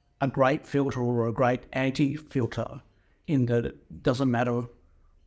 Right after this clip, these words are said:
your political persuasion, the colour of your skin, the music you listen to, what you eat,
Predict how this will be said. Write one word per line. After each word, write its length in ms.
your 160
political 420
persuasion, 880
the 120
colour 280
of 120
your 100
skin, 720
the 100
music 380
you 100
listen 280
to, 540
what 320
you 200
eat, 180